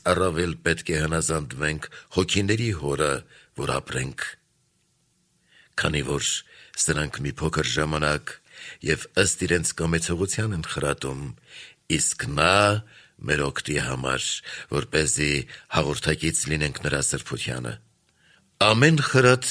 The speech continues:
տվյալ պահին ուրախություն չի թվում, այլ տրտմություն,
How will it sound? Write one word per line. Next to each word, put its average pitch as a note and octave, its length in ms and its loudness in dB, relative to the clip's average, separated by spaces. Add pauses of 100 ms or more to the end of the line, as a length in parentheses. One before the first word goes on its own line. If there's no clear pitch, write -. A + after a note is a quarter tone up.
տվյալ G#2 560 4
պահին F#2 560 0 (100)
ուրախություն G2+ 680 0
չի - 220 2
թվում, B1 420 -8 (380)
այլ E2 260 4
տրտմություն, E2 760 -2